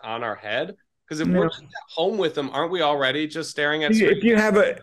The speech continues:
Speaker 2: Steve, if you have a pair of Beats, you already are. If you have an, a pair of AirPods and a watch, you already are. They're just, if you see somebody wearing huge Prada shoes or wearing an ugly Versace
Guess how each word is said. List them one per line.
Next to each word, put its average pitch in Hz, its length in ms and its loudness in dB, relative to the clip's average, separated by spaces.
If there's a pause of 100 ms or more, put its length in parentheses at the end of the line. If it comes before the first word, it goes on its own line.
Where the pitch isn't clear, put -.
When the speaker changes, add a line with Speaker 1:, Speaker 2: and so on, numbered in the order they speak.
Speaker 2:
Steve, 180 320 2
if 165 100 4
you 196 100 6
have 202 120 4
a 190 80 6
pair 165 220 4
of 107 160 0
Beats, 117 400 2
you 120 180 4
already 127 400 4
are. 95 220 4
If 95 100 -2
you 131 100 0
have 151 120 2
an, 147 100 2
a 131 80 2
pair 123 240 4
of 110 100 2
AirPods 98 680 0
and 98 100 -2
a 95 60 -2
watch, 92 360 0
you 117 140 2
already 120 420 4
are. 110 200 4
They're 110 160 2
just, 139 480 -2 (480)
if - 140 -6
you 220 80 0
see 196 180 0
somebody 160 440 4
wearing 120 720 4 (260)
huge 131 420 0
Prada 113 440 2
shoes 95 720 -4 (300)
or 107 80 6
wearing 107 280 4
an 101 120 2
ugly 104 320 2
Versace 92 920 -2